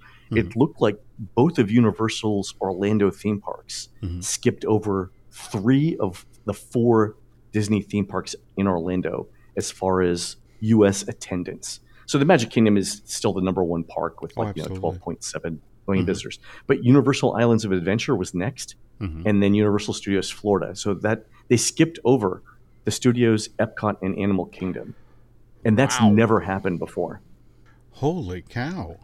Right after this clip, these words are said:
Speaker 1: Yeah. And some of that is, you know, how I, I think Universal, um, ramped up its attendance in twenty twenty-one faster
Speaker 2: Mm-hmm.
Speaker 1: than Disney did during the pandemic. But,
Speaker 2: Mm.
Speaker 1: you know, if Universal's Islands of Adventure was at, like, nine point one million guests,
Speaker 2: Mm-hmm.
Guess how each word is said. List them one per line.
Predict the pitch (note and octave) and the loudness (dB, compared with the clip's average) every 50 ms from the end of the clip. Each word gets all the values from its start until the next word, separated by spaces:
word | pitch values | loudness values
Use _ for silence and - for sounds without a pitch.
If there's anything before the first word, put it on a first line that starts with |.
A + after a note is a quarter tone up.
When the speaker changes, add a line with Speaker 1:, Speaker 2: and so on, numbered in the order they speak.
| - - | -8 -4
Speaker 1:
Yeah. | - G2 F#2+ - - - | -2 -2 -2 0 2 4
And | C#4 B3+ | 4 4
some | - - D4 B3 | 6 6 6 8
of | E3 | 8
that | D3 C3 A#2 A2 | 8 8 8 6
is, | A2 G#2+ - - - | 4 2 0 -2 -2
you | - G#2 | 0 2
know, | F#2+ F2+ F2+ - | 2 2 2 0
how | G2+ G#2 A2 G#2 G2+ G2 G#2 | 0 2 4 4 6 4 4
I, | - G#2 G#2 G#2+ - | 4 2 2 2 2
I | A#2 | 0
think | B2+ C3 A2+ | 0 0 2
Universal, | A#2 G#2+ G#2+ G2 A2 G2+ - - G#2+ G#2 G#2 G#2 - | 2 2 4 4 4 2 2 2 2 2 2 0 0
um, | F#2 F#2+ F#2+ F#2 F2+ F2 F2 F2+ F2 - - - - - | -2 -2 -2 -2 -2 -2 -4 -6 -8 -10 -16 -20 -16 -10
ramped | - F#2+ A2+ A2 G#2 G#2 G#2 A2 | -2 2 2 4 4 2 2 0
up | G2 - G#2 | 0 0 0
its | G2 - | -2 -2
attendance | G#2+ A2 - - G2 G2+ G2+ F#2+ F#2 - | -4 -4 -2 -2 -2 0 0 -2 -2 -2
in | G2+ F#2+ | -2 -4
twenty | - - G2 G2 F#2+ | -4 -4 -4 -4 -4
twenty-one | F#2+ - - G2 F#2 F#2 F#2 F#2 F#2 F2+ | -6 -6 -6 -4 -2 -2 -2 -2 -4 -6
faster | - - - - F#2+ - - - - A2+ A#2 A#2+ - _ _ _ - | -8 -6 -6 -4 -4 -4 -6 -6 -4 -4 -4 -4 -6 _ _ _ -10
Speaker 2:
Mm-hmm. | - A2 F#2+ G2+ A2+ D3 - | -8 -8 -6 -8 -6 -4 0
Speaker 1:
than | G2 G2 | 0 2
Disney | F2+ G2 G2 G#2 A2 G#2 | 2 2 2 2 2 2
did | G2+ A2 A2+ A2+ A2 A2 - | 2 2 0 0 -2 -6 -4
during | - A2+ A2 G#2+ | 0 2 2 2
the | G#2 G2+ | 2 0
pandemic. | - G#2 F#2+ F2+ G#2+ A#2 C#3+ E3+ E3 - - | -2 -2 -2 0 0 0 0 0 -2 -2 0
But, | G#2+ G2 G2 G2 - | 2 4 4 2 0
Speaker 2:
Mm. | - - - - - - - | -4 -12 -20 -20 -12 -4 -2
Speaker 1:
you | B2 G#2+ | 0 2
know, | G#2 G2 F2+ - - _ _ _ _ - - _ - _ _ - | 2 2 0 -2 -8 _ _ _ _ -20 -20 _ -20 _ _ -2
if | - A2+ A2 - - | 0 0 0 2 2
Universal's | C3+ D3 D#3 C#3+ A#2 C#3 C3 - - A#2 A2 A2 G#2+ G2 - | 4 4 6 6 4 2 2 4 4 4 4 4 2 2 2
Islands | B2+ A#2+ A2+ G#2+ F#2+ | 2 4 4 4 2
of | G2+ | 0
Adventure | F#2+ E2+ F#2+ G2+ G#2+ - - G#2 F#2 | 0 0 0 0 0 0 -2 -2 0
was | F2+ F2 | 0 0
at, | G#2 - | -2 -2
like, | D#2+ F#2 F2 - G2+ | -2 -2 -2 0 0
nine | G2 F#2 F#2+ G2+ G#2 G2+ | 0 0 2 0 0 -2
point | G#2 - G#2 G2+ F#2 F#2 | 0 0 0 0 0 0
one | F#2+ F#2+ F#2+ G2 F#2 | -2 0 0 0 0
million | F#2 F#2+ F#2+ F#2 F2+ F#2 | -2 -2 -4 -4 -4 -4
guests, | F2 F#2 F#2+ F2 - - - - - - - | -2 -2 -4 -4 -6 -8 -12 -14 -14 -10 -8
Speaker 2:
Mm-hmm. | G#2+ F#2 F2 | -8 -8 -8